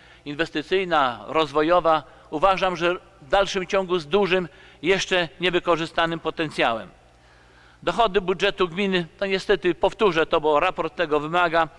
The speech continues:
dochody budżetu gminy w raportowanym dwa tysiące dziewiętnastym roku zostały wykonane w kwocie czterdziestu jeden milionów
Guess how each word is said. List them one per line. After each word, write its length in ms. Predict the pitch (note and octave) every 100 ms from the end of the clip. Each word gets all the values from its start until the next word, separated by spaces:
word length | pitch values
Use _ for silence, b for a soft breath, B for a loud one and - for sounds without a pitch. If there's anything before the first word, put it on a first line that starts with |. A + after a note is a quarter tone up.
| B B B B -
dochody 380 | D3+ A3 F#3
budżetu 460 | F3 E3 E3+ G3 F3+
gminy 320 | D3 G#3 F#3+
w 40 | E3
raportowanym 800 | E3+ F3 D#3+ F3 G3+ G3 C#3
dwa 180 | C3+ F3+
tysiące 440 | F3+ F3+ F#3+ E3 C#3+
dziewiętnastym 580 | D3+ - F#3+ G3 F#3+
roku 380 | F3+ D3+ D#3+ F3+ B B B B -
zostały 420 | D#3 - G#3 F#3+
wykonane 500 | F3+ F3+ F3 F#3+ F#3
w 100 | -
kwocie 340 | - F#3 F#3
czterdziestu 600 | - F#3+ E3 F#3+ G3+ -
jeden 320 | G3 F3+ F3+
milionów 480 | F3+ F3 E3+ E3+ F#3